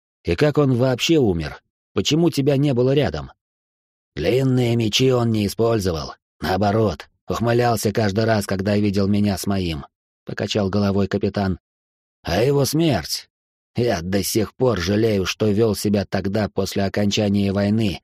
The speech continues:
как какая-то принцесса. Сидел, жалел свои ноги. А Дэвид предложил сходить на миссию, чтобы подзаработать. А еще у нанимателей был какой-то редкий артефакт,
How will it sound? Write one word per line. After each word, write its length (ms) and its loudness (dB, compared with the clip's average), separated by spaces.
как 180 -4
какая-то 500 0
принцесса. 640 -2
Сидел, 600 0
жалел 400 2
свои 300 -2
ноги. 420 -2
А 180 -2
Дэвид 360 2
предложил 500 0
сходить 360 -2
на 140 -2
миссию, 500 -2
чтобы 320 -4
подзаработать. 800 -2
А 100 -6
еще 460 0
у 180 0
нанимателей 680 0
был 240 2
какой-то 560 -2
редкий 400 -2
артефакт, 680 -2